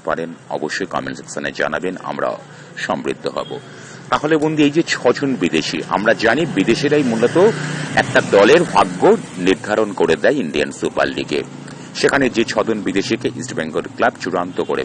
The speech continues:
ফেলল, বিদেশি নির্বাচন কোথায় সঠিক, কোথায় বেঠিক, কি প্রশ্ন রয়েছে, সেগুলো জানবার জন্য কিন্তু স্পোর্ট পেন্সিল চ্যানেল অতি অবশ্যই আপনাদের জন্য অপেক্ষা করবে। এর থেকেও একটা বড় কথা বলবো বন্ধু, ডেভিড তো আগামী মরশুমে ইস্ট বেঙ্গল ক্লাবে আসছে,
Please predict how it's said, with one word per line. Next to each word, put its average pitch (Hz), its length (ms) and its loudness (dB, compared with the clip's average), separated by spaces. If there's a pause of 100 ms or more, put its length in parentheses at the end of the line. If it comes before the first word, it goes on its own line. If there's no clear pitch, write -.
ফেলল, 64 260 -8 (960)
বিদেশি 82 360 -2
নির্বাচন 73 400 0 (500)
কোথায় 101 360 0
সঠিক, 101 300 -4 (100)
কোথায় 71 380 -4
বেঠিক, 87 280 -6 (180)
কি 87 100 -4 (120)
প্রশ্ন - 260 -8 (120)
রয়েছে, 82 300 -4 (480)
সেগুলো 73 280 0 (100)
জানবার 71 400 0
জন্য 78 180 -6 (120)
কিন্তু 87 200 -6 (100)
স্পোর্ট - 260 -6
পেন্সিল 71 380 -8
চ্যানেল 85 280 -2
অতি - 140 -6 (100)
অবশ্যই 82 380 -4 (560)
আপনাদের 76 380 0
জন্য 78 240 -2
অপেক্ষা 92 280 -2 (100)
করবে। 90 220 4 (560)
এর 127 140 4
থেকেও 151 240 2
একটা - 140 0 (100)
বড় 95 140 6 (100)
কথা 117 180 -2 (100)
বলবো 85 260 -2
বন্ধু, 67 220 -8 (300)
ডেভিড 95 320 2
তো - 100 0
আগামী 110 260 0
মরশুমে 90 360 -2
ইস্ট - 140 -10
বেঙ্গল 71 300 -4
ক্লাবে 69 260 0 (100)
আসছে, - 280 -4